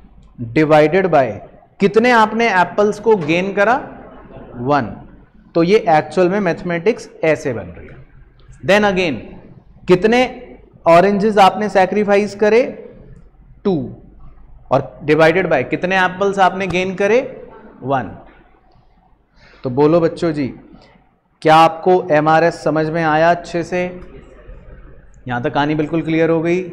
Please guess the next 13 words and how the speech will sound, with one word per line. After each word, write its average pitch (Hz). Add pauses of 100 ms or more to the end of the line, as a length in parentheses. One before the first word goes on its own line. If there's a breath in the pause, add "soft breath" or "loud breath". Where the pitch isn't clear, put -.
(840 soft breath)
सब 143
बच्चों 151
को? 175 (580)
चलो 90
ठीक 113
है। 151 (920 soft breath)
अब 196
एक 220
नंबर 202
का 208
सुपर 165
हॉट 156
क्वेश्चन 175